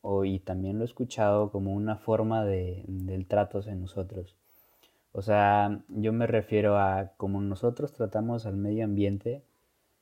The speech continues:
en comunidad o en conjunto es un reflejo, o puede ser un reflejo de cómo nosotros nos tratamos a nosotros mismos. Porque al final de cuentas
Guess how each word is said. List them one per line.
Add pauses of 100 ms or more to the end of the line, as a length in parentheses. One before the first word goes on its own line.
(800)
en
comunidad
o
en
conjunto
es
un
reflejo,
o
puede
ser
un
reflejo
de
cómo
nosotros
nos
tratamos
a
nosotros
mismos. (440)
Porque
al
final
de
cuentas